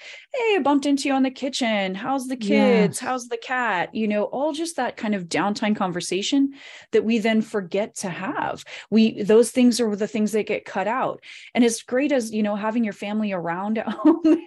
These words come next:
Speaker 1: is,
Speaker 2: Mm-hmm.
Speaker 1: you
Speaker 2: Mm-hmm.
Speaker 1: know, it's also nice to have different conversations with people
Speaker 2: Oh,
Speaker 1: that,
Speaker 2: yes.
Speaker 1: you know, you don't know and you can get to know through that process. So, um, as things continue to have maybe hopefully hybrid work environments,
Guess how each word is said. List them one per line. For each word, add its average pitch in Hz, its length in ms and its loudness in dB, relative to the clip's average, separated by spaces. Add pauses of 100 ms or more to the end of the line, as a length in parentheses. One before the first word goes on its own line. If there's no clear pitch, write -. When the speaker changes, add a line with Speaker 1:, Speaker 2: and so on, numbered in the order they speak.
(440)
Speaker 1:
is, 240 200 4
Speaker 2:
Mm-hmm. 262 300 8 (300)
Speaker 1:
you 254 60 6
Speaker 2:
Mm-hmm. - 60 -4
Speaker 1:
know, 220 280 2 (140)
it's 240 200 -8
also 277 280 0
nice 226 260 -2
to 214 80 -8
have 196 300 -4 (100)
different 202 320 -2
conversations 170 880 -4
with 180 220 -4
people 180 360 0
Speaker 2:
Oh, 160 120 4
Speaker 1:
that, 175 220 4
Speaker 2:
yes. 147 80 -10
Speaker 1:
you 196 140 -2
know, 170 160 2 (360)
you 220 140 4
don't 233 240 6
know 202 240 4
and 196 140 2
you 180 100 0
can 196 340 -4
get 185 240 -2
to 185 100 -6
know 165 260 0
through 165 260 -10
that 131 220 -4
process. - 560 -4 (400)
So, 185 460 8
um, 185 320 4
as 214 200 2
things 220 280 4
continue 190 440 -2
to 185 160 0
have 170 360 0
maybe 180 200 0
hopefully 165 320 -2
hybrid 196 460 0
work 185 220 -6
environments, 180 640 -6